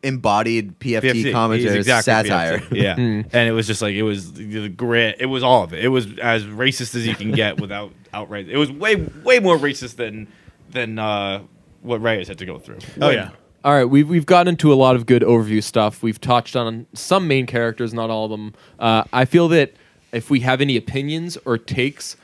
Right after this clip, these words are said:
Speaker 3: to get into them, because that will lead to a lot of stuff, I'm gonna
Speaker 1: Yeah.
Speaker 3: throw this out there. I think that the reason Matt Saracen wanna fuck,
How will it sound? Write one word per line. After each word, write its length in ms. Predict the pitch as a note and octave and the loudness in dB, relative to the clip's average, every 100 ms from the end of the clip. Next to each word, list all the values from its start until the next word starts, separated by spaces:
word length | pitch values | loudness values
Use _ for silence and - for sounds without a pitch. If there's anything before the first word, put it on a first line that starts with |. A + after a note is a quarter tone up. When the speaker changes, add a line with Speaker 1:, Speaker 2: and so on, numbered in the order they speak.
| _ | _
Speaker 3:
to 80 | - | -10
get 300 | A#2+ C3+ C3 | -2 2 2
into 240 | C3 C3+ | 2 0
them, 240 | D3 D#3 E3+ | 2 2 0
because 360 | D3 A#2+ A#2+ G#2 | -4 -2 -2 0
that 200 | A#2 B2 | 0 2
will 140 | B2 | 2
lead 160 | B2 A#2 | 2 2
to 100 | A#2 | 2
a 40 | |
lot 180 | A2+ A2+ | 4 2
of 60 | |
stuff, 320 | A#2+ C3 C3 B2+ | 0 -2 -2 -2
I'm 60 | |
gonna 120 | C3+ | 2
Speaker 1:
Yeah. 60 | D#3 | 4
Speaker 3:
throw 120 | C3+ | 6
this 220 | B2+ C#3 | 4 2
out 200 | B2 A2+ | 2 0
there. 280 | - G#2+ G#2+ - - - _ | 0 -2 -4 -8 -20 -20 _
I 140 | B2 | 0
think 300 | C3+ F3 E3 | 2 0 0
that 160 | - C#3 | 0 0
the 80 | B2+ | 0
reason 400 | A#2+ B2 A#2+ A#2 | 0 0 -2 -2
Matt 200 | A2+ A2 | -4 -2
Saracen 460 | - A#2 A2 A2+ | 0 0 0 -4
wanna 180 | G#2+ A2 | -2 -4
fuck, 300 | G#2+ A#2 G#2+ | -2 -4 -4